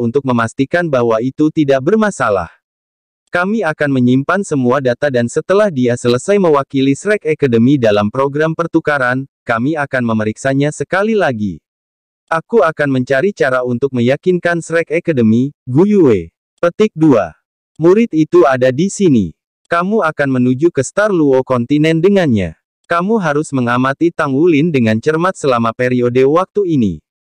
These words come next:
Ingatlah untuk segera memberitahu aku jika ada keganjilan yang terjadi pada tubuhnya begitu kamu kembali. Petik dua. "Ya, Guru," jawab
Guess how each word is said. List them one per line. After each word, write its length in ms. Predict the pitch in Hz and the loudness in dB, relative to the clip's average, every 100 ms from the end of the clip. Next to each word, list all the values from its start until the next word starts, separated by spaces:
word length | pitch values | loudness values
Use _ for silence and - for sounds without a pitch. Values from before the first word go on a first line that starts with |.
| - | -2
Ingatlah 480 | 160 180 202 220 | 0 2 0 0
untuk 240 | 165 147 139 | 0 -2 -2
segera 380 | 131 120 147 185 | 0 0 0 0
memberitahu 640 | 156 123 131 - 127 139 | 0 0 0 0 -2 0
aku 240 | 143 - 147 | -2 -2 -2
jika 400 | 135 143 196 147 | -2 0 0 0
ada 160 | 127 | -2
keganjilan 640 | 120 113 117 120 135 147 165 | -2 0 0 0 0 0 0
yang 160 | 131 | -2
terjadi 480 | 123 120 117 143 185 | -2 -2 0 0 -2
pada 240 | 147 127 | -2 -4
tubuhnya 480 | 117 117 107 120 143 | -4 -2 -2 0 0
begitu 480 | 147 107 107 - 139 | -2 -2 -4 0 -2
kamu 320 | - 185 196 | 0 -2 -2
kembali. 560 | 196 175 143 107 92 76 _ _ _ _ _ _ _ | -2 0 0 0 -2 -8 _ _ _ _ _ _ _
Petik 320 | 175 - 214 | -4 0 -2
dua. 400 | 156 156 113 85 - _ _ _ | 2 2 2 0 -10 _ _ _
"Ya, 400 | - 170 196 196 _ | 0 2 2 -2 _
Guru," 560 | 135 156 185 160 165 - | 0 2 4 4 2 -2
jawab 400 | - 120 131 143 | -4 0 2 0